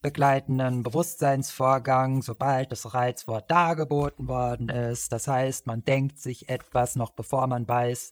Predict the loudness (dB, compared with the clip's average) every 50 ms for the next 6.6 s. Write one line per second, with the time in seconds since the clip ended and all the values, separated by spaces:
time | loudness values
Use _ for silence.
0 | -8 -4 -4 -2 0 0 0 0 -2 -2 -2 -2 0 0 0 0 0 -2 -4 -8
1 | -12 _ _ _ _ _ _ _ _ _ _ -10 -8 -6 -6 -4 2 4 6 6
2 | 6 4 2 0 0 0 0 4 6 6 6 6 4 -2 -2 0 2 2 2 0
3 | -2 _ _ -4 -2 -2 0 0 0 2 4 2 2 0 -4 -12 -12 -12 -12 -12
4 | -8 -4 -2 -2 0 -2 -2 -2 -2 -4 -2 -2 -2 0 2 2 2 2 -2 -6
5 | -2 0 2 4 4 2 0 _ _ _ _ -4 0 2 2 2 2 0 -2 -2
6 | 2 4 4 4 4 2 0 -4 -4 -8 -10 -12